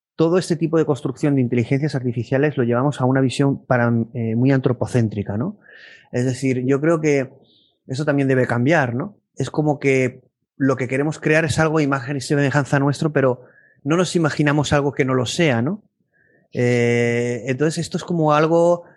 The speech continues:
que llevamos como de serie, ¿no? Es como los relatos de Frankenstein, como los relatos de, bueno, de, muchos relatos en, en, a lo largo de la historia que intentan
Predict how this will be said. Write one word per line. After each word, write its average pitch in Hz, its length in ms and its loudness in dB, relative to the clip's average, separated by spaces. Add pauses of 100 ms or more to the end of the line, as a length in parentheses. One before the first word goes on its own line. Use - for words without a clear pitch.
(440)
que 135 140 0
llevamos 139 440 2
como 139 260 -2
de 127 80 0
serie, 127 360 0
¿no? 143 220 -2
Es - 100 -12
como 139 500 0
los 127 140 -2
relatos 131 360 0
de 131 100 2
Frankenstein, 160 640 -2
como 123 200 0
los 120 120 0
relatos 131 420 0
de, 123 480 2
bueno, 120 240 -6
de, 113 300 -8 (340)
muchos 143 240 0
relatos 143 440 0
en, 135 220 -4
en, 131 200 -2
a 131 60 0
lo 127 100 2
largo 147 220 2
de 147 60 2
la 139 60 2
historia 151 380 -2
que 127 120 -4
intentan 143 600 -2